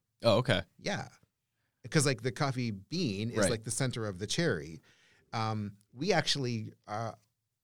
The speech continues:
Speaker 2: work with a company who takes the coffee cherry, dries it, and we serve it as a tea.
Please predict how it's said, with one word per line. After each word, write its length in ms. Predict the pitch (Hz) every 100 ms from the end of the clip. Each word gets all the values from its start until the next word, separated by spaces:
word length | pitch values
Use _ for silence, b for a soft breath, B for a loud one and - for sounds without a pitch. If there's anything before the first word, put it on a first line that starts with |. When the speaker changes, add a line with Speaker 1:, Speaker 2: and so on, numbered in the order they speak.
| 120
Speaker 2:
work 300 | 113 123 -
with 160 | 117 110
a 40 |
company 500 | - 113 107 107 98
who 220 | 98 113
takes 300 | 101 117 113 -
the 160 | 107
coffee 540 | - 127 113 139 131 123 _ -
cherry, 560 | 151 131 73 80 - - _ _ _ _ _ _ _ _ _ _ _
dries 440 | 123 113 170 156
it, 220 | 101 85 - _ -
and 200 | 110 113
we 120 | 110
serve 500 | - 120 117 117 101
it 160 | 104 -
as 220 | 101 95
a 80 | 92
tea. 340 | - 120 -